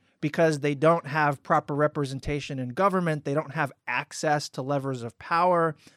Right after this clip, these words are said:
They don't have resources in any meaningful sense to push back on political processes that are, that keep producing just rampant unfairness. And so what do they have? They've got their ability to sort of, like,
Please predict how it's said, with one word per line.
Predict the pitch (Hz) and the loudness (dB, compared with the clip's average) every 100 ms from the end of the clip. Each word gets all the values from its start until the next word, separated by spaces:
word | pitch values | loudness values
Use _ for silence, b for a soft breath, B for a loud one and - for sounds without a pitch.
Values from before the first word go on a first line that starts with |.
| - | -4
They | 147 | 0
don't | 165 143 | 0 -2
have | 165 156 127 | 0 0 0
resources | 127 156 - 151 143 156 127 120 | -6 -8 -4 -4 -4 -6 -8 -8
in | 131 131 | -10 -8
any | 151 | -8
meaningful | 147 143 151 139 120 113 | -6 -4 -4 -4 -6 -8
sense | 147 139 113 - b b b _ | -4 -4 -6 -14 b b b _
to | 160 139 | -4 -2
push | - 160 131 | -2 -4 -4
back | 123 131 135 - _ | 0 2 0 -4 _
on | 143 139 135 135 131 - _ | -4 -2 -2 -2 -6 -10 _
political | - 160 151 139 | 0 2 2 -2
processes | - 151 147 151 131 139 127 120 | 2 2 2 -2 -4 -4 -6 -4
that | 131 120 | -4 -2
are, | 131 120 143 | -6 -6 -4
that | 127 - | -4 -4
keep | 190 160 - _ | -6 -6 -8 _
producing | - 139 123 240 - 165 127 113 _ _ _ | -6 -4 0 0 0 -4 -4 -8 _ _ _
just | 156 - 139 123 | -8 -8 -12 -6
rampant | 165 170 165 - | -4 -2 -4 -4
unfairness. | 156 135 - 160 123 101 - - _ _ _ _ _ | -6 -4 -4 -4 -4 -8 -18 -20 _ _ _ _ _
And | 160 151 | -6 -4
so | - 165 160 b b b - | 2 4 4 b b b -12
what | 117 165 | 0 2
do | 208 | 4
they | 190 | 4
have? | 175 196 185 110 104 _ _ _ _ _ - | 2 2 2 0 -6 _ _ _ _ _ -2
They've | 185 180 | 0 2
got | 185 185 | 2 2
their | 190 170 | 4 2
ability | 139 175 175 160 156 | 4 6 6 4 -2
to | - 151 | -6 -4
sort | 175 160 | 0 0
of, | 143 | 2
like, | 143 135 | 0 -2